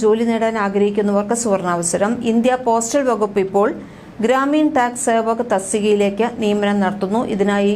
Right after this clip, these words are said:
യോഗ്യരായ ഉദ്യോഗാർത്ഥികളിൽ നിന്നും അപേക്ഷ ക്ഷണിച്ചിട്ടുണ്ട്. പത്താം ക്ലാസ് യോഗ്യതയുള്ളവർക്ക്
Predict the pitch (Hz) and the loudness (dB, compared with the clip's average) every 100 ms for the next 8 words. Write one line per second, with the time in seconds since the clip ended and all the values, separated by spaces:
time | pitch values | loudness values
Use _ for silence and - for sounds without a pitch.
0 | 208 202 214 240 233 233 190 190 196 196 | 2 2 2 0 2 0 0 0 0 -2
1 | 196 190 190 196 220 202 196 214 202 226 | -2 0 0 -2 -2 -2 0 -2 -2 -4
2 | 196 175 170 170 170 156 - - - - | -2 -2 -6 -4 -2 -2 -4 -10 -18 -20
3 | - - - - 247 247 302 311 320 320 | -20 -20 -10 -2 -2 0 0 0 -2 -2
4 | 269 247 247 247 240 226 226 269 | -2 -2 -2 0 0 0 -2 -2